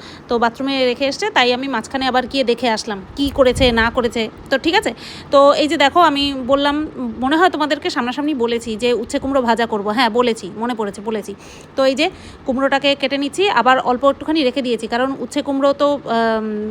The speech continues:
রাত্রেবেলা ভাজা খাবো না, তার জন্য অল্প করেই নিয়েছি। আর দেখো, চোদ্দ বার আমাকে উঠতে হচ্ছে, কারণ ওদিকে তো বসিয়ে এসছি, সিটি পড়ে গেছে তিনটে, তার জন্য ডালের সিটিটা বন্ধ করে দি-, মানে ডা-, ডালের, আহ, যে, উম, গ্যাসটা সেটা বন্ধ করে দিয়ে আসলাম, ঠিক আছে?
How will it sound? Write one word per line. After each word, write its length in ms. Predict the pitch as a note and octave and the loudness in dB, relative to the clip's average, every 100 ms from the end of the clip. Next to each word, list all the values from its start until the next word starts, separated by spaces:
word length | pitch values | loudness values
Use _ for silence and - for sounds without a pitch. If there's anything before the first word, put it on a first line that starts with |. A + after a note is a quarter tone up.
| G#3+ | -2
রাত্রেবেলা 420 | A3 A#3 C4+ C4+ | -2 0 0 2
ভাজা 220 | A#3+ A#3+ | 2 0
খাবো 180 | B3 D4 | 0 0
না, 140 | A4 A3 - - - | 0 0 -4 -20 -2
তার 160 | A#3 G#3+ | 0 2
জন্য 220 | C4+ F#4 | 2 2
অল্প 340 | F#4+ A#3 A#3 | 2 0 0
করেই 240 | B3+ C#4+ D#4 | -2 0 0
নিয়েছি। 360 | A#3 G#3+ G3+ | -2 -4 -6
আর 140 | - A#3+ | -4 -2
দেখো, 200 | B3+ D4+ | -4 -2
চোদ্দ 240 | C#4 A#3 | -4 0
বার 240 | C4+ C#4+ D4+ | 2 4 4
আমাকে 240 | C4+ C4 | 0 -4
উঠতে 240 | B3 - | -6 -4
হচ্ছে, 180 | A#3+ A#3 | -4 -2
কারণ 220 | A#3+ C#4 | -2 -2
ওদিকে 300 | C#4 B3+ D4 | -2 -2 -2
তো 100 | D4 | -2
বসিয়ে 340 | C4 D4 E4+ E4+ | 0 0 2 0
এসছি, 300 | D4+ - C#4 - - - | 0 -4 -8 -8 -20 -4
সিটি 240 | - D#4 | 0 2
পড়ে 200 | D#4+ D4+ | 4 4
গেছে 200 | D4 C#4+ | 4 0
তিনটে, 360 | D4 C#4+ C4 B3+ B3+ | -2 -2 0 0 2
তার 140 | A3+ | 0
জন্য 220 | C4+ D4 | 0 0
ডালের 220 | A#3+ A#3+ | 0 0
সিটিটা 340 | C4 B3 A#3+ D#4 | -2 -6 -2 0
বন্ধ 240 | B3+ A3+ | 0 0
করে 160 | B3+ A#3 | 0 -2
দি-, 80 | A3+ | -2
মানে 160 | B3 | -4
ডা-, 200 | A#3+ A3 G3 | -2 -2 0
ডালের, 260 | A3 B3 F4 | 0 0 -2
আহ, 680 | - - - A3+ A3+ A3 G3+ | -8 -18 -10 -4 -2 -2 0
যে, 300 | A3+ A3 G#3+ | 0 0 -2
উম, 340 | G3+ G#3+ G3+ G3+ - - | -6 -8 -10 -12 -14 -6
গ্যাসটা 440 | B3 C4 D#4+ - C#4 | 4 6 6 2 0
সেটা 180 | C4 C#4+ | 4 4
বন্ধ 260 | A#3 B3 | 4 2
করে 200 | B3+ A3 | 2 0
দিয়ে 160 | G3+ G3+ | 0 -2
আসলাম, 260 | G3 G3+ | -2 -8
ঠিক 120 | G#3 F4+ | -4 -2
আছে? 180 | G#4+ | -2